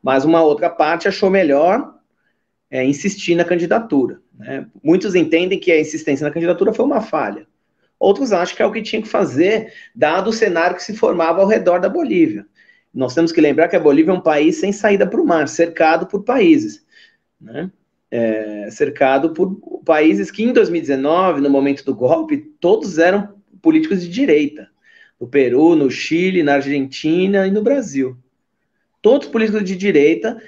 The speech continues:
cercaram a Bolívia, sem saída para o mar, sem nenhum tipo de autonomia, é, de,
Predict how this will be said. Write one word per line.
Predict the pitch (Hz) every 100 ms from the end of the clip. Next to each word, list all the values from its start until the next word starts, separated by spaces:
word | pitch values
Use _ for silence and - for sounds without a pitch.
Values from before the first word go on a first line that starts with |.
| _
cercaram | - 190 185 - 180 214 262
a |
Bolívia, | 170 151 139 170 220 220
sem | - 220 277
saída | - 202 185
para | 160 151
o |
mar, | 131 156 185
sem | 185
nenhum | 185 196
tipo | 196 156
de | 160 151
autonomia, | 139 139 147 131 123 123 113 110 _ _ _ _ _ _ _ _ _
é, | 107 107 101 98 95 - - _ _ _ _ _
de, | - 113